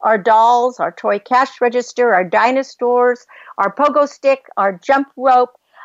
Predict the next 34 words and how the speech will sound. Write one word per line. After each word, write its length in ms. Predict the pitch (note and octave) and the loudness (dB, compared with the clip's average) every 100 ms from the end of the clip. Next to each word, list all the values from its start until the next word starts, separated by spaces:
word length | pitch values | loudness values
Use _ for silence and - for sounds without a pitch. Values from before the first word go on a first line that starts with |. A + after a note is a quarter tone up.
| - | -6
a 100 | A3+ | -6
play 340 | - D4 C#4+ | -2 0 0
phone, 520 | C#4 B3 A#3+ A3+ A3+ | 0 -2 0 0 -4
puzzle, 680 | A3 D4+ C#4+ C#4 C4+ C4 C4 | -8 -2 -2 0 0 2 0
a 100 | G#3 | -2
picture 420 | - C4 - C4 | -4 -6 -4 -4
book, 280 | A3 G#3+ G#3+ - | -2 0 -2 -2
a 100 | A#3+ | -2
miniature 480 | A#3+ D4 D4+ - A#3+ | 0 0 -2 -6 -6
tool 280 | - A#3 A3+ | -2 0 0
set, 380 | - G3+ - | 0 0 -2
stuffed 440 | - - C#4+ D4 - | -4 -2 -2 -2 0
animal, 520 | A#3 A3+ A3+ A3 A3 - - - | 0 0 0 0 0 -6 -20 -10
and 140 | A3+ G#3+ | -4 -2
a 80 | A3 | 0
hula 300 | F#4+ G4 D4 | 2 2 2
hoop. 320 | A3 - _ _ _ - - | -2 -4 _ _ _ -16 -2
Oh, 240 | D4+ D4 | 2 2
we 180 | F#3 B3 | 0 -2
had 220 | C#4 D#4 | -2 -2
Monopoly 580 | C#4+ D#4 D#4+ G#4 C4+ A#3+ | -2 0 0 0 -2 -2
money. 420 | G#3+ F#3+ F#3 C4 - _ | -2 -4 -4 -8 -12 _
We 120 | B3 | -4
had 220 | C#4 C4 B3 | 0 0 2
our 160 | A3+ A3+ | 2 0
rock 340 | A3 C4 - | 2 0 0
collections, 760 | D#4 D4 C#4 - C#4+ C#4 C#4 _ _ - - - | -2 0 0 -2 -4 -4 -6 _ _ -20 -16 -4
a 140 | A3 | -4
single 460 | G3+ - D4 C#4 C4 | -2 0 2 2 2
roller 320 | A#3 A3 A3 | 2 0 0
skate, 380 | A3+ - G#3 G#3+ - | -6 -4 -2 -2 -6
a 80 | |
plastic 520 | A3+ D4 D4 - D4 - | -4 -2 -2 -4 -14 -6
shovel, 460 | B3 G#3 G3+ G#3 | -2 0 0 -4